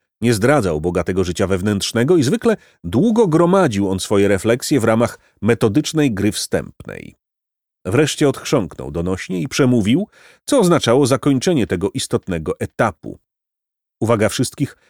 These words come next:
została zelektryzowana i skupiona na słowach prowadzącego odprawę. "Jestem po rozmowie z generałem Świtalskim z Biura Bezpieczeństwa Narodowego".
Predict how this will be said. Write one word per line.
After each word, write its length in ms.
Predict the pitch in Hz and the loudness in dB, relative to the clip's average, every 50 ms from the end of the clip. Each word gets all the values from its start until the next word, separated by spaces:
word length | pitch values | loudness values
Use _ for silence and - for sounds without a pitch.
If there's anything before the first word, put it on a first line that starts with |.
| _ _ _ - | _ _ _ -8
została 380 | 90 92 113 - - 131 123 117 | -4 -4 -2 2 2 2 2 4
zelektryzowana 920 | 107 123 117 117 101 - 131 117 107 98 110 98 110 113 113 127 135 135 | 2 2 2 2 0 -2 -2 -2 0 2 2 2 2 2 2 2 2 0
i 60 | 135 | 0
skupiona 540 | - - - 135 - - 151 151 127 87 76 | -2 -2 -4 -4 -2 0 0 2 0 0 -4
na 120 | 73 71 | -6 -8
słowach 360 | - - 98 95 95 98 85 - | -6 -4 -2 0 0 -2 -2 -2
prowadzącego 640 | - 117 107 113 107 110 117 107 - 120 104 110 113 | -2 0 2 2 2 0 0 0 0 0 2 2 0
odprawę. 640 | 113 - - - 82 62 52 50 50 50 - - - _ _ _ _ _ _ _ _ _ _ _ _ _ _ _ _ _ _ _ _ - - | 0 -2 -4 -6 -6 -6 -6 -10 -12 -14 -14 -16 -20 _ _ _ _ _ _ _ _ _ _ _ _ _ _ _ _ _ _ _ _ -4 -4
"Jestem 260 | 110 - - 127 110 | -2 0 0 0 2
po 120 | - 151 | 2 2
rozmowie 400 | 156 147 123 135 147 143 151 143 | 2 2 2 2 2 2 2 2
z 40 | 113 | 2
generałem 460 | 120 131 127 120 120 127 127 123 110 | 2 2 2 2 2 2 2 2 0
Świtalskim 680 | - - - 107 - 123 113 113 110 - - 139 123 107 | -2 -4 -4 -2 0 0 0 0 0 -2 -2 0 0 0
z 80 | 90 | 0
Biura 240 | 87 110 117 117 113 | 0 2 2 2 2
Bezpieczeństwa 540 | 110 104 - 117 107 - 104 92 - - 104 | 0 0 -2 -4 -4 -4 -4 -6 -2 -2 -2
Narodowego". 760 | 101 101 98 104 101 107 101 92 78 58 64 55 50 50 - | 0 2 0 2 2 0 0 -2 -4 -8 -8 -12 -14 -14 -16